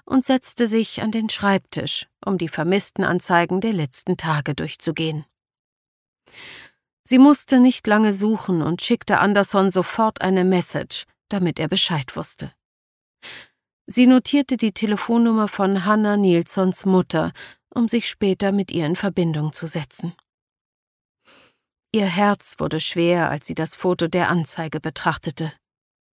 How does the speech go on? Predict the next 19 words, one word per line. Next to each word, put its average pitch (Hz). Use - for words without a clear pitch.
Hanna 208
hatte 190
ein 175
strahlendes 190
Lächeln, 156
bernsteinfarbene 190
Augen 190
und 240
ihr 233
rötlich 240
schimmerndes 214
Haar 202
war 190
zu -
einem 190
locker 226
sitzenden 190
Pferdeschwanz 156
zusammengebunden. 160